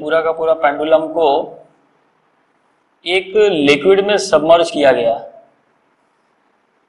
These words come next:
ठीक है, एक पूरे लिक्विड में सबमर्ज किया गया, जिस लिक्विड का जो विस्कोसिटी है वो है ज़ीरो।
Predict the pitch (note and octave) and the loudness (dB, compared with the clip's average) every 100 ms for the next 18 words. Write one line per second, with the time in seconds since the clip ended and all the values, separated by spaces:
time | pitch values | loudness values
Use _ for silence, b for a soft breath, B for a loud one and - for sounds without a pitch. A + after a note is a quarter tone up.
0 | _ _ _ _ _ _ _ _ _ _ | _ _ _ _ _ _ _ _ _ _
1 | _ _ _ - D3+ D#3+ E3 D#3+ D3+ D#3 | _ _ _ -20 -10 -8 -8 -10 -10 -8
2 | D#3+ C#3+ D#3 E3 F3 E3+ D3+ D3 D#3+ D#3 | -8 -8 -10 -8 -10 -6 -4 0 0 0
3 | D3+ C#3+ C3+ C#3 E3+ - - - - _ | -2 0 4 4 4 0 -10 -16 -20 _
4 | _ _ _ C3 F#3 G#3+ - - - - | _ _ _ -2 0 0 -2 -8 -12 -18
5 | _ _ _ _ _ _ _ _ _ C#3 | _ _ _ _ _ _ _ _ _ -12
6 | C#3+ D3+ D3+ F#3 D3+ D#3 - - - _ | -4 -4 0 0 0 -2 -6 -14 -20 _
7 | _ _ _ _ _ _ _ _ _ _ | _ _ _ _ _ _ _ _ _ _
8 | _ _ _ - D3+ D3 E3+ F3 F3 - | _ _ _ -4 -4 -2 -4 -4 -6 -12
9 | C#3 C#3+ - D#3 D3 E3+ F#3+ D#3 D#3+ D#3 | -10 -10 -2 -2 0 -2 0 0 -2 -2
10 | D#3 D#3+ D#3 - C3 C3 | -2 -2 -4 -4 -4 -2